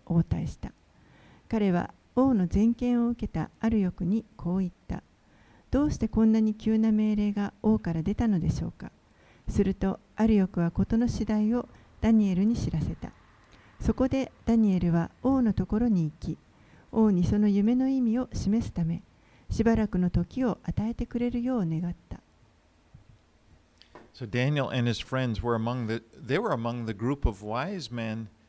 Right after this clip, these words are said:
Speaker 2: that were going to be destroyed.
Speaker 1: ダニエルとこの友人たちは、えー、今まさに殺されそうになっているその知者たちの、えー、グループのうちに数えられていました。
Speaker 2: But I like it.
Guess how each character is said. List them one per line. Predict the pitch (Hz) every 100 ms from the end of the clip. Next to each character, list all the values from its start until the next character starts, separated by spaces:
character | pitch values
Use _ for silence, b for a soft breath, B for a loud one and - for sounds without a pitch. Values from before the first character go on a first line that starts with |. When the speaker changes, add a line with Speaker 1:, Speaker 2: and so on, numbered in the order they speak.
| b b _
Speaker 2:
that | - -
were | 123 127
going | 120 135 131
to |
be | 110 123
destroyed. | 117 - - 147 202 92 - - _ _ _ _ b b b b b -
Speaker 1:
ダ | 311
ニ | 339
エ | 302
ル | 214
と | - 165 -
こ | 190
の | 190
友 | 196 208
人 | 208 220 214
た | 226
ち | - 170
は、 | 214 208 175 b b _
え | 208 - - - - -
ー、 | _ _ _ _ _
今 | 240 240
ま | 220 233
さ | 220
に | 185
殺 | - 190 202
さ | 233
れ | 226 240
そ | 226 - 226
う |
に | 220
な | 220
っ | 240
て | - 170
い | 160
る | - -
そ | - 208
の | 220 214 B B -
知 | -
者 | 220
た | -
ち | 156 175
の、 | 196 202 - _ -
え | - - - -
ー、 | - - _ _ -
グ | 190
ル | 185
ー | 175
プ | -
の | 160 170 - _ _ _ _ _ _ _ _ _
う | 185
ち | -
に | 185 -
数 | 185 180 185
え |
ら | 185
れ | 165
て | -
い | -
ま | 170
し | -
た。 | -
Speaker 2:
But | 135
I | 131 123
like | 160 208
it. | 127